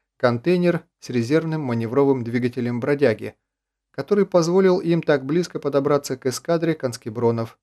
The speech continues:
незамеченными. Атакаторы начали быстро окутываться облаком замерзшей углекислоты. Этот внезапный выброс углекислоты изрядно заморочил голову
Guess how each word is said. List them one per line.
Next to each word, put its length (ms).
незамеченными. 920
Атакаторы 680
начали 400
быстро 440
окутываться 680
облаком 560
замерзшей 640
углекислоты. 880
Этот 320
внезапный 560
выброс 480
углекислоты 840
изрядно 380
заморочил 580
голову 520